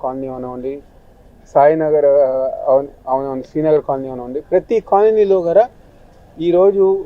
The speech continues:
ఏదైతే అనేక కా-, ఆ, సంవత్సరాలుగా మిగిలిపోయిన రోడ్లు కానివ్వండి, డ్రైనేజ్ వ్యవస్థ కానివ్వండి,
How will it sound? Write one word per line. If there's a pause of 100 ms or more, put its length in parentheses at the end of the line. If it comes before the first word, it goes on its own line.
(100)
ఏదైతే (180)
అనేక (340)
కా-,
ఆ, (100)
సంవత్సరాలుగా
మిగిలిపోయిన
రోడ్లు
కానివ్వండి,
డ్రైనేజ్
వ్యవస్థ
కానివ్వండి,